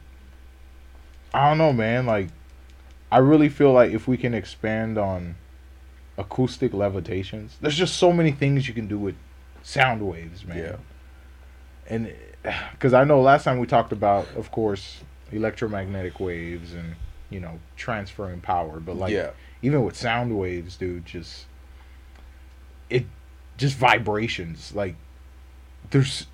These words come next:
Speaker 1: infinite things you can do, you know,
Speaker 2: With
Speaker 1: and,
Speaker 2: them.
Speaker 1: and, and it goes into the realm of, like, even with, like, superheroes or villains and stuff
Speaker 2: Yeah,
Speaker 1: like that.
Speaker 2: yeah, uh, a, a lot of the times, um,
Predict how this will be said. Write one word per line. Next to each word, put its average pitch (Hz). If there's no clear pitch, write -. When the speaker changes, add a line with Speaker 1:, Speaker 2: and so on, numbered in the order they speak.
Speaker 1:
infinite 135
things 101
you 95
can 80
do, 80
you 98
know, 98
Speaker 2:
With 92
Speaker 1:
and, 113
Speaker 2:
them. -
Speaker 1:
and, 127
and 127
it 127
goes 131
into 120
the 113
realm 104
of, 92
like, 85
even 110
with, 95
like, 85
superheroes 98
or 110
villains 98
and 85
stuff 92
Speaker 2:
Yeah, 131
Speaker 1:
like 160
that. 92
Speaker 2:
yeah, 107
uh, 104
a, 92
a 92
lot 104
of 104
the 95
times, 95
um, 80